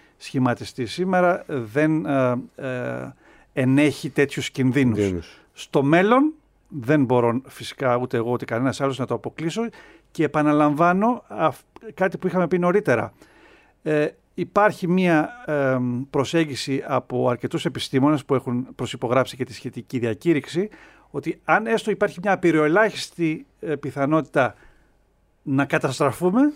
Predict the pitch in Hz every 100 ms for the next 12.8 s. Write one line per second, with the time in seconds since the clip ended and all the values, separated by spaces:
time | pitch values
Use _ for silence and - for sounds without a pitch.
0 | - - 101 110 - - - _ _ 175
1 | 175 180 202 180 - - 151 151 - 139
2 | 135 127 123 110 131 127 - _ - -
3 | 117 113 101 - _ - - _ _ _
4 | _ _ _ - 101 98 92 87 82 80
5 | - _ _ - - 104 123 127 135 131
6 | - - _ _ _ _ - - 95 92
7 | 90 80 - - 98 107 98 - 110 98
8 | 87 92 90 90 85 92 101 92 87 85
9 | - 85 85 90 95 127 135 _ _ _
10 | _ _ _ _ _ - - 104 95 147
11 | 165 - 95 90 90 90 90 - 104 95
12 | 147 127 101 - 85 - 95 85